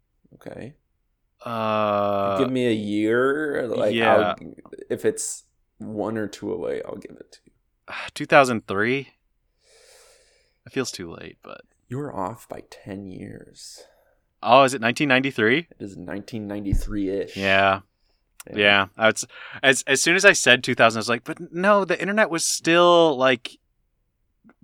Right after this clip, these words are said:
Speaker 2: becoming bigger
Speaker 1: Mm-hmm.
Speaker 2: in the nineties." Just because I became conscious of it in two thousand three doesn't mean that it didn't exist before. <laughs>
Speaker 1: Sure. So what, I didn't include a question about it, but I thought it was,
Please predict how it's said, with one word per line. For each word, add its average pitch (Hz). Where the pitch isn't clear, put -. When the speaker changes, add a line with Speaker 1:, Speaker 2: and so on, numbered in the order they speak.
Speaker 2:
becoming 147
bigger 117
Speaker 1:
Mm-hmm. 98
Speaker 2:
in 113
the 104
nineties." 98
Just 143
because 143
I 120
became 120
conscious -
of 90
it 87
in 90
two 104
thousand 92
three 98
doesn't 117
mean 117
that 104
it 98
didn't 113
exist 95
before. -
<laughs> -
Speaker 1:
Sure. -
So 135
what, 143
I 139
didn't 208
include 196
a -
question 135
about 107
it, 98
but 107
I 113
thought 135
it 131
was, 117